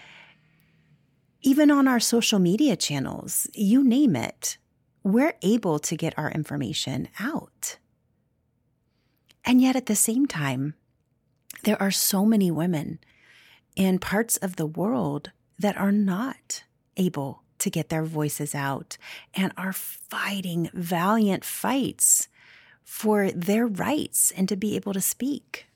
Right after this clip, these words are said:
You probably have heard about the awful death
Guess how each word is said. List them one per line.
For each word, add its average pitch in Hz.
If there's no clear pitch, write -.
You 208
probably 208
have 147
heard 160
about 165
the 160
awful 170
death -